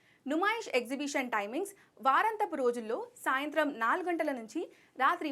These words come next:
పదిన్నర గంటల వరకు, వారాంతంలో సెలవు దినాల్లో సాయంత్రం నాలుగు గంటల నుంచి రాత్రి పదకొండు గంటల వరకు సందర్శించే అవకాశం కల్పించారు. అయితే ఉదయం పదకొండు గంటల నుంచి మూడు గంటల వరకు వాహనాలతో లోపలికి వెళ్లి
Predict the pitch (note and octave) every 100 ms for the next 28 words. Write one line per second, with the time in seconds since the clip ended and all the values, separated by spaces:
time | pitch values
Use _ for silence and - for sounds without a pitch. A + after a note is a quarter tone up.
0 | C#4+ C4 F#4+ G#4 F#4+ C#4 C4+ C4 A#3 G#3+
1 | A3 F4+ - _ - G#3+ A3 A#3 A#3 A3+
2 | C4+ A4+ _ - - E4 G#4+ A#4+ F4 D#4
3 | B3 C#4+ G4+ D4 B3+ D4 D4+ C#4+ A3+ A3
4 | D#4 F4 F4 D#4 B3+ A3 C4 F4 - -
5 | - D4+ F4+ E4+ - B3+ E4+ A4 G#4+ E4
6 | C4+ B3 A3+ A3+ E4+ - D4+ D#4 E4+ E4+
7 | F4 - A3+ C#4+ G4+ E4+ D4+ F4 D4+ D4
8 | C#4+ C#4+ G#3 - _ _ _ _ - A#3
9 | C4+ G4 - C#4 G4 A4+ F#4 B3 B3 D4
10 | C#4+ C#4 C4 B3+ A#3 G#3+ C4 F#4 - _
11 | - E4 A4 F#4+ F#4 D#4+ B3+ A3 C4 E4
12 | A#3 A#3 D#4 G4+ G4+ F#4+ F#4 C4 A3 A#3+
13 | C#4 C#4 A#3 G#3 D#4